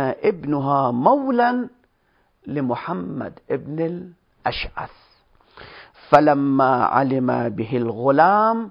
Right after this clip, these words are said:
هذا محل الشاهد، فلما علم به الغلام، انطلق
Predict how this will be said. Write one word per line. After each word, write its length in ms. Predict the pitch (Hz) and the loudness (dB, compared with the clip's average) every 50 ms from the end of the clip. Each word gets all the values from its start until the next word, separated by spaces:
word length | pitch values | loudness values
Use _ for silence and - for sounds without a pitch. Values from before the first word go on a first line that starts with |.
| _ - | _ -4
هذا 260 | 170 180 175 - 131 | -2 -2 0 0 -2
محل 380 | 123 - 104 - 135 98 92 | -4 -4 -8 -10 -12 -12 -12
الشاهد، 560 | - - - - - - 80 - - - 60 - _ _ _ _ _ _ _ _ _ _ - - - _ _ _ _ - | -12 -12 -12 -10 -8 -8 -8 -8 -8 -12 -14 -16 _ _ _ _ _ _ _ _ _ _ -20 -20 -20 _ _ _ _ 2
فلما 640 | - 139 135 135 135 131 131 127 127 123 127 123 117 | 2 4 4 4 2 2 2 2 2 2 2 4 2
علم 560 | - - 123 123 123 123 120 120 117 117 113 | 2 2 0 0 0 -2 -2 -2 -2 -2 -4
به 260 | 110 98 110 110 131 120 | -4 -6 -6 -4 -4 -4
الغلام، 840 | 110 110 104 110 123 123 123 143 165 185 202 214 233 240 254 247 247 _ _ _ _ _ _ _ _ _ _ _ _ _ - 180 | -4 -2 0 0 2 2 4 4 4 4 2 2 0 -2 -4 -6 -8 _ _ _ _ _ _ _ _ _ _ _ _ _ -4 -2
انطلق 880 | 214 220 220 196 - - 233 285 294 247 185 147 - - 117 110 104 | -2 0 -2 -4 -4 2 4 4 4 4 2 0 0 -2 -6 -6 -6